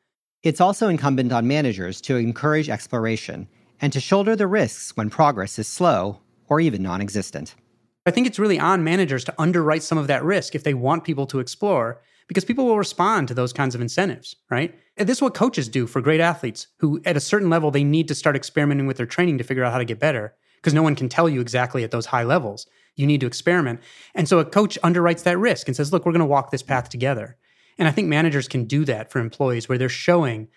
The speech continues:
Speaker 2: that, "I, I'm in this with you. I'm condoning this risk, and I'll accept some of the, you know, the bureaucratic blowback if there is some, but I'm condoning this risk."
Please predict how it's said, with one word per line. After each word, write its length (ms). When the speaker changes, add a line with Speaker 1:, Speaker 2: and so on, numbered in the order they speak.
Speaker 2:
that, 220
"I, 320
I'm 160
in 120
this 160
with 160
you. 120
I'm 140
condoning 580
this 200
risk, 360
and 100
I'll 240
accept 380
some 160
of 160
the, 280
you 80
know, 120
the 100
bureaucratic 600
blowback 420
if 100
there 120
is 100
some, 180
but 80
I'm 100
condoning 440
this 180
risk." 260